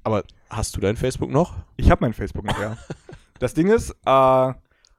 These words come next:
Speaker 2: pff, mir ist es groß nicht e-, unbedingt egal, was mit meinen Daten passiert, aber mir ist es auch bewusst, dass, dass die auch benutzt werden.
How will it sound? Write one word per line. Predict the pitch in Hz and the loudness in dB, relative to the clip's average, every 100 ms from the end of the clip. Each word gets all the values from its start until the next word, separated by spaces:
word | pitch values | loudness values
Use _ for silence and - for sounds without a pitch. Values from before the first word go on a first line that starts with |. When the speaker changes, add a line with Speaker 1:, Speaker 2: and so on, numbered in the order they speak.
| - - _ _ _ _ _ _ _ - | -20 -20 _ _ _ _ _ _ _ 6
Speaker 2:
pff, | - - 147 | 6 2 -2
mir | 131 165 | 2 2
ist | 165 | 2
es | - - | -4 -4
groß | 143 165 - - | -2 -2 -4 -14
nicht | 131 131 - - | -8 -6 -8 -14
e-, | 123 - | -16 -10
unbedingt | 120 160 156 143 143 - | -8 -4 -2 -2 -2 -4
egal, | 123 120 135 214 196 | -2 2 4 4 2
was | 185 | -2
mit | 185 | -4
meinen | 170 165 | -2 -2
Daten | 165 170 202 | 0 -2 -2
passiert, | 180 170 185 - | -6 -6 -4 -4
aber | 117 | -4
mir | 117 123 | -4 -6
ist | - | -6
es | - | -10
auch | - - | -10 -10
bewusst, | 113 127 160 - | -8 -8 -8 -6
dass, | 135 - - _ _ _ _ _ _ _ _ - | -8 -10 -20 _ _ _ _ _ _ _ _ -10
dass | 123 - | -10 -8
die | 135 123 123 - _ _ _ _ - | -10 -8 -8 -10 _ _ _ _ -4
auch | 127 - | -2 0
benutzt | 139 139 - - | -4 -4 -10 -6
werden. | 165 170 190 | -2 0 -2